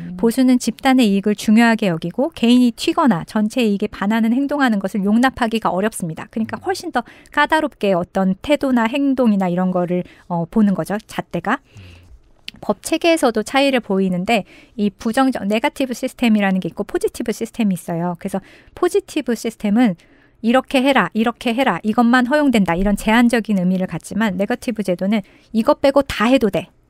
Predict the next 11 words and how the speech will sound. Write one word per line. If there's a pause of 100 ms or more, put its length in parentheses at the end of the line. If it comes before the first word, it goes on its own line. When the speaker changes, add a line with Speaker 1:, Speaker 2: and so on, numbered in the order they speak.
(300)
Speaker 1:
이렇게만
하지
마라."
그래서
법률이
규정하지
않는
것은
다
허용하는
시스템이거든요.